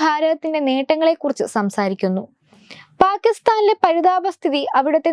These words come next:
നേതാക്കൾ തന്നെ തുറന്നു പറയുന്നുവെന്ന് രാജ്നാഥ് സിംഗ് പറഞ്ഞു. കഴിഞ്ഞ ദിവസം പാകിസ്ഥാൻ ദേശീയ അസംബ്ലിയിൽ ഭാരതത്തിന്റെ വികസന നേട്ടങ്ങൾ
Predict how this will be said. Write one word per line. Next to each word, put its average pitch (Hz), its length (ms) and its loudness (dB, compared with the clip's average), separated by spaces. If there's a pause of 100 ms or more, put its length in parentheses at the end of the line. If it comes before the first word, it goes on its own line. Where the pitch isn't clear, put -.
(120)
നേതാക്കൾ 330 520 0 (120)
തന്നെ 320 200 -4 (120)
തുറന്നു 262 340 0
പറയുന്നുവെന്ന് 277 540 0 (120)
രാജ്നാഥ് 247 440 -4
സിംഗ് 196 220 -4
പറഞ്ഞു. 185 280 -2 (840)
കഴിഞ്ഞ 311 280 2
ദിവസം 339 300 2 (120)
പാകിസ്ഥാൻ 381 580 0
ദേശീയ 359 340 2 (120)
അസംബ്ലിയിൽ 330 460 0 (120)
ഭാരതത്തിന്റെ 311 640 0
വികസന 330 380 0 (120)
നേട്ടങ്ങൾ 320 420 -2